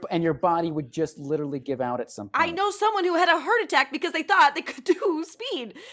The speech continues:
Speaker 2: So I,
Speaker 1: Well,
Speaker 2: I'm not
Speaker 1: speed is
Speaker 2: saying
Speaker 1: different. Speed is different. Speed on itself,
Speaker 2: I'm not
Speaker 1: highly
Speaker 2: saying
Speaker 1: addictive. I'm saying a press. Anyways, we won't get into it. Yada, yada. What were you
Speaker 2: Did
Speaker 1: gonna
Speaker 2: you
Speaker 1: ask?
Speaker 2: do heroin pills?
Speaker 1: Have I ever done a brown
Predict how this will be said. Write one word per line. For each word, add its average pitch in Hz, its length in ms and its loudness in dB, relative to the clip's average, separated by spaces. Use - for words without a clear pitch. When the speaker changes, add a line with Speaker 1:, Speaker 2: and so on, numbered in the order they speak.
Speaker 2:
So 370 220 -2
I, 330 140 6
Speaker 1:
Well, 403 100 6
Speaker 2:
I'm - 20 4
not 466 120 2
Speaker 1:
speed 285 260 6
is 220 60 4
Speaker 2:
saying 233 180 4
Speaker 1:
different. 147 260 -4
Speed 190 320 -2
is 175 100 -4
different. - 380 -6
Speed 151 220 -4
on 143 100 0
itself, 208 320 2
Speaker 2:
I'm 330 100 4
not 392 220 0
Speaker 1:
highly 170 460 2
Speaker 2:
saying 151 360 0
Speaker 1:
addictive. 320 160 -10
I'm 151 140 -8
saying 151 200 -8
a 135 60 -10
press. 143 340 -6
Anyways, 131 260 -8
we 180 80 -10
won't 196 140 -4
get 147 100 -4
into 120 200 -2
it. - 120 -8
Yada, 175 200 4
yada. 139 260 6
What 139 140 0
were 294 40 -2
you 349 60 6
Speaker 2:
Did 392 120 2
Speaker 1:
gonna 370 100 4
Speaker 2:
you 427 80 6
Speaker 1:
ask? 311 100 2
Speaker 2:
do 349 380 0
heroin 254 920 0
pills? 143 600 -8
Speaker 1:
Have 147 200 0
I 156 120 4
ever 156 300 2
done 139 580 -4
a 113 80 -6
brown 120 640 -4